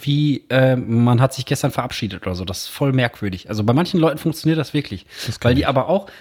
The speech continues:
Speaker 1: nicht nachtragend sind und weil die aber auch nicht, nicht erwarten und auch nicht zu Hause sitzen und warten, so, weißt du? Also
Speaker 2: Mhm.
Speaker 1: wann meldet sich jemand? Wann meldest du dich und so? Äh, keine Ahnung, ich mach sowas nicht.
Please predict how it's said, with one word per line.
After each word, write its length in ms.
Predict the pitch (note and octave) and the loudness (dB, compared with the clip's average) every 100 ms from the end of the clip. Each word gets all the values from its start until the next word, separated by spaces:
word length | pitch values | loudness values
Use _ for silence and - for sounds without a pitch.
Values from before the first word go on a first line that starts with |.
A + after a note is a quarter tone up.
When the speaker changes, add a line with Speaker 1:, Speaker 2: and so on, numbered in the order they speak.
| - | -2
Speaker 1:
nicht 300 | B2 D3 - | 2 2 2
nachtragend 640 | A#2+ C3 - - A#2+ A2 G2 | -2 -2 -4 -2 0 -2 -2
sind 220 | B2+ D3+ - - - - | -2 -2 -8 -20 -20 -6
und 340 | A#2+ A#2+ - _ | -2 -2 -6 _
weil 240 | A#2 A#2 B2 | -6 -4 -4
die 140 | A#2 | -4
aber 140 | A2+ | -4
auch 160 | B2 - | -4 -4
nicht, 300 | C3 F#2+ G2+ | -10 -10 -6
nicht 240 | A#2 - - | -6 -6 -4
erwarten 640 | G#2+ A2+ C3+ D3 G2 E2+ - | 0 2 2 0 -6 -8 -6
und 140 | A#2 | -4
auch 180 | G#2 A2+ | -2 -2
nicht 140 | B2 - | -4 -2
zu 140 | A2 | 0
Hause 240 | C3 C#3+ G#2+ | 0 0 -2
sitzen 300 | G#2 - F2+ | -2 -6 -6
und 200 | F#2+ - | -4 0
warten, 360 | F2+ F2 F2 | 0 -2 -6
so, 140 | E2+ E2+ | -10 -8
weißt 220 | F2+ - | -8 -8
du? 100 | E3+ _ _ - | -10 _ _ -2
Also 220 | G#2 G2+ | 2 2
Speaker 2:
Mhm. 160 | F2 F#2+ | 2 -2
Speaker 1:
wann 200 | A#2+ A#2 | -2 2
meldet 380 | A#2 B2 A#2+ A2+ | 2 2 0 -4
sich 180 | A#2 G#2+ | -6 -6
jemand? 640 | A2+ A2+ A2 A2 G#2+ G#2 _ - - - - _ - | -6 -4 -4 -6 -6 -10 _ -20 -20 -20 -20 _ -2
Wann 160 | G2+ A2+ | 2 4
meldest 480 | A2+ A#2+ A#2+ A2 C#3+ | 4 2 0 -2 0
du 180 | D#3 D3 | 2 2
dich 260 | C3 - | 0 -4
und 140 | A#2+ A2 | -10 -8
so? 180 | A#2 | -6
Äh, 140 | F2 G2 | -6 -8
keine 240 | - A2 | -8 -6
Ahnung, 180 | A2+ G#2+ | -2 -2
ich 200 | - - | -2 -2
mach 140 | B2 | -2
sowas 260 | - F2+ E2+ | 0 0 -2
nicht. 260 | F#2 - | -4 -10